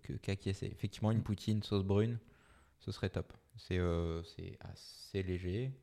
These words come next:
Speaker 2: Mhm.
Speaker 1: Euh, le petit fumé vient un petit peu, euh, vient un petit peu contrebalancer à la fin. Euh, il vient rattraper un peu l'amertume qu'il n'y a pas trop.
Speaker 2: Mm.
Speaker 1: Le
Speaker 2: C'est vrai que niveau contexte, pareil, on,
Speaker 1: Ouais.
Speaker 2: on juge ça, mais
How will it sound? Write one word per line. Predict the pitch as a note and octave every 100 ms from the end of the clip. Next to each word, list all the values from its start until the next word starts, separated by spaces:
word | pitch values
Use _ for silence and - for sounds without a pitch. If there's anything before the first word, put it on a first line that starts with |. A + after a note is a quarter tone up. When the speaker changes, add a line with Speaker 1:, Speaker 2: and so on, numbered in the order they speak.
| - - D3
Speaker 2:
Mhm. | D3 C3 B2+ - _ G#2+
Speaker 1:
Euh, | F#2 F2 F2
le | F2
petit | F#2 -
fumé | G#2 G#2+ G#2
vient | G#2+ F#2+
un | F2
petit | F2+ -
peu, | -
euh, | A2+ A2 F#2+ F#2 F#2 F#2 G2
vient | G2
un | F#2
petit | F#2+ -
peu | A#2
contrebalancer | G#2 G2 G2+ F#2 F#2 G2 G#2+
à | F#2+
la | F#2
fin. | - G#2 G#2 F2+
Euh, | E2+ E2 E2 F#2 - _ _ _ -
il | F#2+
vient | F#2
rattraper | F2+ G#2 G2+
un | G2
peu | G#2+
l'amertume | F#2+ F2+ G2 G2+
qu'il | -
n'y |
a | G#2
pas | E2
trop. | - G2+ A#2+ - -
Speaker 2:
Mm. | B2+ B2+ - - - - - _ _ _ _ _ _ _ - - - G#2+
Speaker 1:
Le |
Speaker 2:
C'est | G2
vrai | B2+ D3+
que | B2 G2+
niveau | A2 A2+
contexte, | A2 A#2+ G#2+ G#2+ - - - - -
pareil, | - G#2+
on, | G#2+ - G2+
Speaker 1:
Ouais. | F#2+ -
Speaker 2:
on | A2
juge | A2 A2+ G#2
ça, | - A2+
mais | G2+ E2+